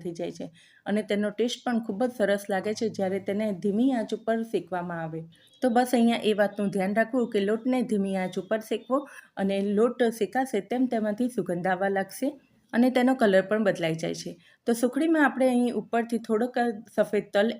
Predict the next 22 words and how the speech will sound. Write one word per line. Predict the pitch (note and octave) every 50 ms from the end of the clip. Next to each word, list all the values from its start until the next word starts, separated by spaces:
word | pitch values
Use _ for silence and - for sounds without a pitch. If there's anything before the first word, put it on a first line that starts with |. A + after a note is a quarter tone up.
| A3
એડ | G#3+ G#3+ G#3 -
કરીશું | A3 G#3 A3 G#3+ G#3 - C4+ E4 - _ _ _ _ _ -
અથવા | - G#3 G#3 A#3+ B3 B3
તો | B3+ B3 B3
તમે | A#3 A#3 A3+ - - F#3+
ઇલાયચી | F#3+ F#3 F#3 F3+ - G3 - G3+
પાવડર | F#3 F3 E3+ G3+ G3+ G3+
પણ | A#3+ A#3+ A#3+ A#3 A3 A3+
એડ | A3 A3 -
કરી | A3+ A3 A3+ A3 A3+
શકો | A3+ A3+ - A3 G#3+ -
છો. | A#3 A#3 B3 - _ _ _ _ _ _ _ _ - -
આ | B3+ B3+ B3+
સિવાય | C4 A#3 A#3+ A#3 A3+ A#3
તમે | A#3 A3+ A#3 A#3 A#3+ A#3 A3+ A#3 -
ખસખસ | - F#3+ F#3 - - G#3 G#3 - -
પણ | A#3 A#3+ A#3+ - - F#3+
એડ | F#3 F#3 F3+
કરી | - F#3 D#3+ F3+ F3+
શકો | - F3 E3+ E3+ E3+
છો. | E3 E3+ E3 E3+ - - _ _ _ _ _ -
તો | -